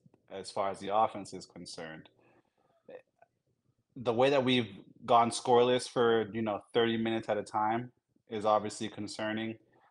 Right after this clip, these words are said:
Uh, Pacheco has fifty-four yards right now. Kelce has thirty-three yards right now with two receptions. Patrick Mahomes been sacked, you said, three times, if I'm not mistaken,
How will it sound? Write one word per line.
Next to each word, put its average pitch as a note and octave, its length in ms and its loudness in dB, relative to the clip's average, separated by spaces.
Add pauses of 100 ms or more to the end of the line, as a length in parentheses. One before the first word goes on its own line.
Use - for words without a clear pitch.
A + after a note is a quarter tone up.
(120)
Uh, G#2+ 200 2
Pacheco A2+ 600 0
has G#2 220 -2
fifty-four G#2+ 460 -6
yards G#2+ 280 0
right G#2+ 140 -2
now. G#2 260 0
Kelce A2 340 -6
has G#2+ 140 -4
thirty-three G#2+ 540 -6
yards G2+ 240 -2
right G2+ 140 -4
now G2 200 -2
with F#2+ 140 -10
two - 160 -10
receptions. G2 720 -8 (300)
Patrick G#2+ 300 -2
Mahomes G#2 520 -6
been G2+ 120 -8
sacked, F#2+ 360 -4
you G2+ 40 -8
said, F#2 240 -10
three G#2 140 -8
times, G2 320 -6
if F#2 100 -12
I'm G2 80 -10
not F#2 160 -6
mistaken, F#2 520 -10